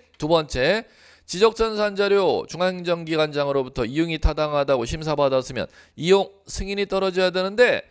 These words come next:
지적전산자료 이용 범위에 따라 전국 단위 지적전산자료가 있고 시도 단위 지적전산자료가 있고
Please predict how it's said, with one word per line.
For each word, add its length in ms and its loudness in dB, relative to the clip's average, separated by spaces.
지적전산자료 1000 -2
이용 320 -2
범위에 300 -2
따라 400 2
전국 420 -6
단위 260 -2
지적전산자료가 1000 -2
있고 480 -4
시도 340 0
단위 300 0
지적전산자료가 1000 -2
있고 460 -2